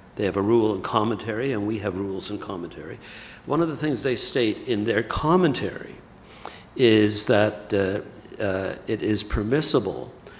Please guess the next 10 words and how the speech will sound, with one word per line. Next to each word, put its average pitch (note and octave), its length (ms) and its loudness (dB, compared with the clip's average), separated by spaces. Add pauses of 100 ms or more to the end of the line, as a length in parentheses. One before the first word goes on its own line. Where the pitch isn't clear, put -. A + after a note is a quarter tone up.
(200)
for G#2 200 0
the G#2 120 0
lawyer C3 480 4
to B2 200 -2
take D#3 500 0
into B2+ 300 2
consideration G#2+ 1160 0 (380)
the G#2 180 2
economic A#2+ 680 2
resources G2 920 2